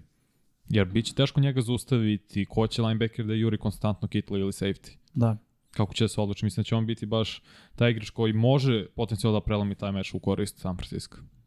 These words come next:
Speaker 2: Ok, pričat ćemo
Speaker 1: Ajmo da.
Speaker 2: o tome u petak.
Speaker 1: Tako je.
Speaker 2: Ajmo da idemo
Speaker 1: Ceps.
Speaker 2: dalje, džokere. Srkijev džoker je Kenneth Gainwell.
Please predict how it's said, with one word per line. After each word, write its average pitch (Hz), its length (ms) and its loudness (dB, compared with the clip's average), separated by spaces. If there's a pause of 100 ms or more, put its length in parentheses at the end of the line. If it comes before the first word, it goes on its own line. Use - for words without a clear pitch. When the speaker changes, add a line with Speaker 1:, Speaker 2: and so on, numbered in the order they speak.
(100)
Speaker 2:
Ok, 139 160 4 (360)
pričat - 200 -4
ćemo 190 120 2
Speaker 1:
Ajmo 170 100 2
da. 123 60 2
Speaker 2:
o - 20 -2
tome 170 160 0
u 151 40 -4
petak. - 480 -10
Speaker 1:
Tako - 220 -2
je. - 60 -4 (520)
Speaker 2:
Ajmo 127 220 4
da 160 60 6
idemo 175 80 6
Speaker 1:
Ceps. 139 120 4
Speaker 2:
dalje, 160 220 0
džokere. 131 440 0 (360)
Srkijev 190 580 2
džoker 165 420 2
je 190 380 2
Kenneth 208 260 4
Gainwell. 156 360 2